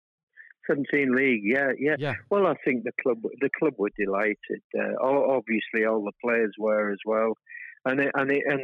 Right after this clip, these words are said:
Speaker 1: with that, I think we added, I don't know if Stevie Coppell came at the end of the year or, or Gordon Hill did, but we, w-, we were getting better players all the time, so we knew we'd be a threat the following year.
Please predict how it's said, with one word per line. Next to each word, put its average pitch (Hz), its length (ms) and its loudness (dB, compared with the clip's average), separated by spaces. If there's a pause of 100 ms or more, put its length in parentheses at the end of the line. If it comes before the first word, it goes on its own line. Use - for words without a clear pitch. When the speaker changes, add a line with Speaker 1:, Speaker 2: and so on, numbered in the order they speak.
Speaker 1:
with 135 240 4
that, 123 320 2
I 131 80 -2 (100)
think 123 200 -4 (120)
we 131 160 2
added, 131 400 2
I 135 120 2
don't 151 180 4
know 131 80 2
if 127 60 0 (140)
Stevie 120 280 -2 (100)
Coppell 117 260 -2 (100)
came 110 240 2
at 110 120 -4
the 113 140 2
end 113 160 0
of 104 100 2
the 104 100 2
year 107 380 2
or, 101 280 2 (540)
or 110 180 0
Gordon 113 440 2
Hill 113 280 2
did, 110 160 2 (100)
but 120 140 2 (480)
we, 170 100 4
w-, 165 220 4
we 170 140 2
were 170 160 2
getting 151 320 0
better 123 420 -2
players 110 380 0
all 101 160 -2
the 98 80 -4 (100)
time, 113 300 0 (100)
so 120 120 4
we 135 140 0
knew 156 300 0
we'd 113 220 0 (140)
be 110 160 4
a 98 40 0 (140)
threat 120 200 2 (100)
the - 160 -20
following 104 400 0
year. 104 340 0